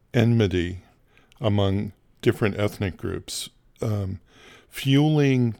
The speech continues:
the use of war rape as a tool of genocide, not just of sexual violence, but a, an attempt to dilute, um, the ethnic identity of a people.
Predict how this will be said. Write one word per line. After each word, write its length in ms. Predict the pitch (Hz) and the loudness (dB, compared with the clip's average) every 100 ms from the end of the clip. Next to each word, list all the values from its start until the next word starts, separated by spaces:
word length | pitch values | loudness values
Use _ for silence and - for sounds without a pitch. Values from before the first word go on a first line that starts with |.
| _ | _
the 100 | 113 | -2
use 360 | 98 101 98 - | 0 0 0 -2
of 380 | 95 87 - - | -2 -4 -14 -14
war 360 | - 107 101 | -4 2 2
rape 400 | 92 92 90 - | 2 0 -2 -4
as 180 | 92 90 | -6 -6
a 40 | 95 | -10
tool 320 | - 113 101 | -8 -2 -2
of 100 | 87 | -4
genocide, 800 | - 95 139 - - - - 107 _ _ _ _ _ _ | -6 -2 -2 -4 -10 -10 -12 -16 _ _ _ _ _ _
not 200 | 113 120 | 2 2
just 320 | - 110 - | 4 2 2
of 240 | 101 87 82 - - - - | -2 -2 -6 -18 -20 -20 -14
sexual 440 | - 104 - 95 | -4 -4 -2 -2
violence, 500 | 90 98 101 95 87 | 0 -2 -2 -4 -4
but 180 | 104 98 | -6 -4
a, 120 | 95 - - - - | -6 -12 -20 -20 -12
an 140 | 139 113 | -2 0
attempt 680 | 104 - 110 110 107 - - | 0 -2 -2 -2 -4 -12 -12
to 260 | - 101 | -4 -2
dilute, 1000 | 92 - 95 92 90 101 101 - - - _ _ _ _ _ _ _ - | -4 -2 0 0 -2 0 -2 -4 -12 -14 _ _ _ _ _ _ _ -6
um, 460 | 101 95 90 92 - _ - | -4 -2 -4 -8 -12 _ -6
the 220 | 101 110 | -4 0
ethnic 500 | 117 - 110 98 - | 0 0 -4 -4 -8
identity 840 | 110 92 101 101 95 95 92 95 - | -6 -2 -2 -2 -2 -2 -2 -4 -6
of 560 | 95 90 92 - - - _ _ _ _ - | -6 -6 -10 -16 -20 -20 _ _ _ _ -12
a 80 | 113 | -12
people. 500 | - 117 - 87 | -6 -6 -4 -10